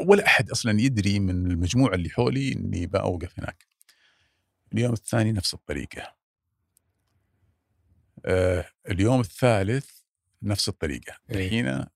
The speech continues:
Speaker 1: فهموا إن الرجال قاعد يراقب.
Speaker 2: إيه.
Speaker 1: خلاص.
Speaker 2: جالس عند الباب. إيه.
Speaker 1: آه، جالس عند الباب، يشوف
Speaker 2: إيه.
Speaker 1: من اللي تأخر.
Speaker 2: إيه.
Speaker 1: طبعًا ما، ما في أخذ أسامي ولا في حاجة، بس "السلام عليكم".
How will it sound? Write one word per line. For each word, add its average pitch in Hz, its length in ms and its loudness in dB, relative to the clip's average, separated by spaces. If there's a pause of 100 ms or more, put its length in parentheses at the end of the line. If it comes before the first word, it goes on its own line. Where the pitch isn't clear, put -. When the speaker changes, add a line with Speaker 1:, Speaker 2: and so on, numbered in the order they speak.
Speaker 1:
فهموا 104 440 0
إن 85 100 -4
الرجال 113 520 -4
قاعد 67 240 -2
يراقب. 60 220 -6 (220)
Speaker 2:
إيه. 110 60 4
Speaker 1:
خلاص. 87 540 -2
Speaker 2:
جالس 98 320 2
عند 85 160 -4
الباب. 87 400 -2
إيه. 87 200 -4
Speaker 1:
آه، 67 80 -4
جالس 82 240 -6
عند 87 80 -4
الباب، 151 440 6
يشوف 135 200 0
Speaker 2:
إيه. 131 60 4
Speaker 1:
من - 20 4
اللي 123 140 2
تأخر. - 400 -4
Speaker 2:
إيه. 104 220 0 (1000)
Speaker 1:
طبعًا 131 300 4 (220)
ما، 135 320 6
ما 139 160 4
في 147 140 2
أخذ - 160 0
أسامي 87 440 0 (920)
ولا 156 140 8
في 147 120 2
حاجة، 139 140 0
بس 190 140 -2
"السلام 170 280 -2
عليكم". 107 280 -8